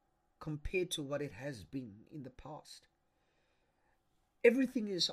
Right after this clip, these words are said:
online now. You don't have anything that's face-to-face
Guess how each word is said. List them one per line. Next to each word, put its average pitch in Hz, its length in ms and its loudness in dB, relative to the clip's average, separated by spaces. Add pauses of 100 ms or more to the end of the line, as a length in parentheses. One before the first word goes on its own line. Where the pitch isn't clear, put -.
online 151 600 -6
now. - 220 -20 (1400)
You 165 180 0
don't 175 300 4 (100)
have 160 220 -4 (120)
anything 190 380 -2
that's 156 240 -2
face-to-face - 1000 -4